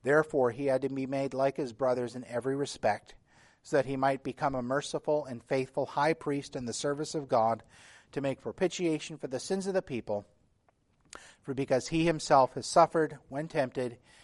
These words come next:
he is able to guide those who are being tempted."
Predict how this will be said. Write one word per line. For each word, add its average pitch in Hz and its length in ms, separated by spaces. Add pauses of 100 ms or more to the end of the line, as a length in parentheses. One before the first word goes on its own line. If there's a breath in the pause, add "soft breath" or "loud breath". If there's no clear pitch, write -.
he 120 140
is 110 120
able 131 280
to 139 100
guide 123 540
those 127 600 (180)
who 120 180
are 104 300 (180)
being 107 360 (280)
tempted." 104 440